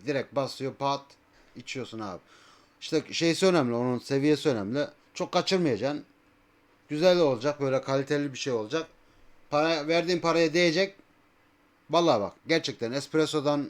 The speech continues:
a-, hariç başka bir şey içmeyin bence. Eğer dayanabiliyorsanız yani.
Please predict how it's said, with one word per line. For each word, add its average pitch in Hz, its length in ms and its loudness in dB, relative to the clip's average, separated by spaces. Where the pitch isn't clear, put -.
a-, - 380 -16
hariç 139 400 -4
başka 131 320 -4
bir 120 60 -10
şey 135 140 -2
içmeyin 92 340 -8
bence. 107 360 -6
Eğer 156 260 4
dayanabiliyorsanız 180 840 6
yani. 95 300 -8